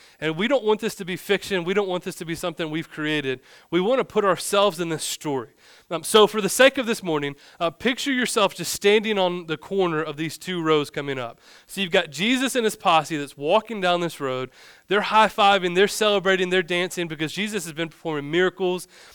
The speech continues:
He's been teaching. This crowd that fol-, is following Jesus is on fire, right? I mean, just picture you're walking into a huge stadium. Your team is the one that's gonna win this game. You're confident. You're, anybody you meet, you're saying, "Come on, you gotta come with me. You gotta come watch this," right?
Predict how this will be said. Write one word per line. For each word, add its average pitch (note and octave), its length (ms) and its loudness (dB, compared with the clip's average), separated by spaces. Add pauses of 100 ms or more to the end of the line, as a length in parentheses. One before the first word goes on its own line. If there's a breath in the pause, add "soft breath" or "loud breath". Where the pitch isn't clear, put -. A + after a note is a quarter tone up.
He's D#3 160 -6
been C#3+ 160 -2
teaching. F3+ 640 -4 (180 soft breath)
This G#3 160 -2
crowd A3 480 0
that F#3+ 100 -6
fol-, F3+ 280 -2
is E3 120 -6
following F3 300 -2
Jesus D3 400 -4
is C#3 220 -10
on D3 180 0
fire, B2 480 -4
right? C#3+ 320 0 (260 loud breath)
I D#3 60 -8
mean, E3 100 -2
just G#3+ 260 -6
picture A3 360 -4
you're F#3 160 2
walking G3 420 2
into E3+ 520 -2 (260 loud breath)
a D3 80 -4
huge G#3+ 300 -4
stadium. F#3+ 480 2
Your F3 120 -4
team G3+ 380 -4
is D#3+ 80 -2
the D#3+ 100 -4
one F3+ 200 0
that's E3 140 -6
gonna E3+ 180 -4
win E3+ 200 -4
this E3 200 -6
game. D#3+ 360 -4 (300 loud breath)
You're G3+ 120 0
confident. F#3+ 600 0
You're, F#3 220 2
anybody G#3+ 480 0
you F3+ 180 -4
meet, F3+ 260 -2
you're E3 120 -6
saying, D3 160 -4
"Come G3 160 -4
on, D3+ 160 0
you D#3+ 60 -10
gotta E3+ 180 -4
come F3 180 -4
with D#3 80 -4
me. C#3 160 -6 (220 loud breath)
You E3+ 100 -10
gotta E3+ 160 2
come D#3 220 -6
watch D#3 340 -2
this," A#2+ 320 -12
right? C#3 300 0